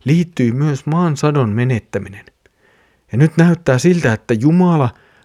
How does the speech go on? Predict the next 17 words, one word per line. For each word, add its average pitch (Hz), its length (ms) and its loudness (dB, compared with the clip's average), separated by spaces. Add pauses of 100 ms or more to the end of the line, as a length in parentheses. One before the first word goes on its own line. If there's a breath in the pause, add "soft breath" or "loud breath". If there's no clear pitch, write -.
(140)
armossaan 165 760 2
ottaisi 143 580 0 (460 soft breath)
tämän 160 280 4
kirouksen 190 600 2
pois 180 480 2 (400 soft breath)
ja 107 60 -6
maan 156 340 2
viljely 151 520 4
alkaisi 139 460 0
tuottaa 156 480 0
jälleen 135 440 0
hedelmää 117 520 -2
ihmisille. 110 580 -8 (1400)
Israelin 147 480 2
menestys 147 600 2
ja 117 60 -2
kasvu - 580 -2